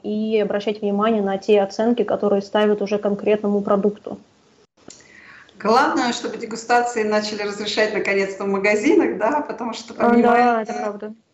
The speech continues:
Speaker 2: <laughs>
Speaker 1: Пока
Speaker 2: эта
Speaker 1: мы
Speaker 2: тема
Speaker 1: достаточно
Speaker 2: сейчас
Speaker 1: ограничены.
Speaker 2: такая больная. Хотя, с другой стороны, посредством онлайн, э, сервиса всё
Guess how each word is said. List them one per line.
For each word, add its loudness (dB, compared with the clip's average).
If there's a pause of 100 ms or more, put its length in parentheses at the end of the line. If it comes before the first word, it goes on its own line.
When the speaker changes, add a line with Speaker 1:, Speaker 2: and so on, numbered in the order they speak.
(440)
Speaker 2:
<laughs> -6
Speaker 1:
Пока 4
Speaker 2:
эта -
Speaker 1:
мы 2
Speaker 2:
тема 0
Speaker 1:
достаточно -8
Speaker 2:
сейчас -2
Speaker 1:
ограничены. -2
Speaker 2:
такая 0
больная. 0
Хотя, 0
с -8
другой -6
стороны, -2
посредством -6
онлайн, 0 (680)
э, -4
сервиса 0
всё -6